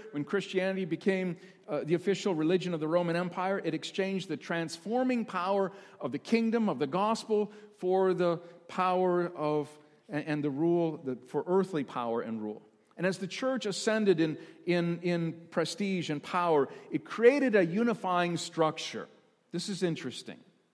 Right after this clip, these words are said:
It was trying to recognize the unity, but it was forcing uniformity.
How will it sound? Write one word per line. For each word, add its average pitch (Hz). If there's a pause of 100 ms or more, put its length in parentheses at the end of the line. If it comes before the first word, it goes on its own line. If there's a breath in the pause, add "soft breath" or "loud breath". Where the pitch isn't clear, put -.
(1600)
It 165
was 170
trying 226
to 190
recognize 170
the 139
unity, 160
but 147
it 160
was 143
forcing 175 (200 loud breath)
uniformity. 135